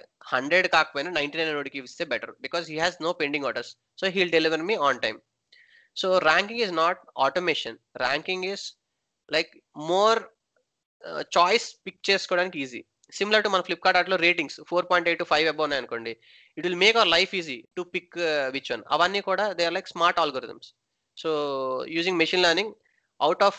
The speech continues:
uh, thousands of reviews నుంచి, uh, they'll put in a more easily user కి అండర్‌స్టాండబుల్, హ్యూమన్ కి అండర్‌స్టాండబుల్ గా బెంచ్ మార్క్.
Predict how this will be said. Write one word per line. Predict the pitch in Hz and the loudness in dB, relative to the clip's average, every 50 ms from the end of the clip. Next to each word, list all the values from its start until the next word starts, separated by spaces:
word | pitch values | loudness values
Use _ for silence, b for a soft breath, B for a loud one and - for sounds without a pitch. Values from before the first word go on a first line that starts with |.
| - 185 | 0 0
uh, | 175 165 160 156 151 147 143 139 135 139 | 2 2 4 4 4 4 4 2 0 0
thousands | - - 151 165 170 202 202 - | 2 2 2 4 4 2 2 4
of | 208 190 190 - | 2 2 2 0
reviews | 156 156 160 170 160 - - | -4 -2 -2 -2 -4 -4 -6
నుంచి, | 147 131 135 - 220 233 220 b b b b b b b _ - - _ - | -8 -8 -10 -10 -12 -12 -14 b b b b b b b _ -20 -20 _ -8
uh, | - 156 151 151 151 151 151 151 151 | -4 -2 0 0 2 2 0 0 0
they'll | 151 185 196 202 202 202 196 | 2 4 4 4 4 2 -2
put | - - 220 220 | -4 -4 -2 2
in | 226 220 220 226 | 2 2 4 4
a | 247 269 262 240 208 185 170 | 2 2 2 -2 -4 -6 -8
more | 175 180 196 220 240 254 233 | -4 0 4 4 6 4 4
easily | 208 202 190 190 208 214 220 214 | 2 -2 -4 -6 -6 -6 -6 -4
user | 185 175 170 185 185 | -4 -2 -2 0 0
కి | - 165 | 2 0
అండర్‌స్టాండబుల్, | 156 151 151 - - 127 120 120 123 135 - | 0 0 -4 -4 -4 -4 -4 -6 -8 -12 -10
హ్యూమన్ | - 175 180 185 190 196 196 190 | -6 -4 -2 0 0 0 0 0
కి | 170 | -2
అండర్‌స్టాండబుల్ | 156 156 160 - - 156 147 143 143 139 139 | -2 -2 -4 -4 -4 -4 -4 -4 -6 -8 -8
గా | 175 208 - _ _ _ _ _ _ _ _ _ _ _ _ _ _ - | -8 -10 -12 _ _ _ _ _ _ _ _ _ _ _ _ _ _ -10
బెంచ్ | 135 127 156 160 165 180 | -2 0 0 0 2 2
మార్క్. | 175 156 135 123 120 | 2 2 2 2 -2